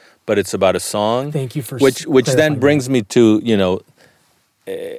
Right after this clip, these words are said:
Speaker 1: you know, the show was so masterful at using rock, basically, in a world that you don't associate with rock. You know, sure, now and then they'd listen to ballads and Italian crooners and all this stuff,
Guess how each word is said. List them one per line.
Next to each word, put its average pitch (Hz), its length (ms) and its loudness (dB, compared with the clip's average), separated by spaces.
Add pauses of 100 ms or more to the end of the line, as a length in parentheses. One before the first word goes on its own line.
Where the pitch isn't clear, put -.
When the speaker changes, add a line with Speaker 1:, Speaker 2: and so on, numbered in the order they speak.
(520)
Speaker 1:
you 113 160 -6
know, 107 100 -2
the 104 80 -4
show 156 380 0
was 98 200 0
so 151 540 2
masterful 104 1000 -2
at 90 160 -4
using 101 720 -2 (1040)
rock, 107 640 0 (720)
basically, 90 640 -6 (580)
in 104 140 -2
a 101 60 2
world 110 440 4
that 107 120 0
you 101 120 -4
don't 107 160 -2
associate 98 540 -4
with 73 160 -10
rock. 62 480 -12 (260)
You 127 140 -6
know, 107 100 -4
sure, 147 340 2
now 95 220 -2
and 90 160 -6
then 87 180 -4
they'd 82 200 -6
listen 92 280 -8
to 71 100 -14
ballads 95 580 -2
and 76 180 -12
Italian 82 420 -12
crooners 110 540 -6
and 92 100 -8
all 90 140 -4
this 87 140 -6
stuff, 92 320 -4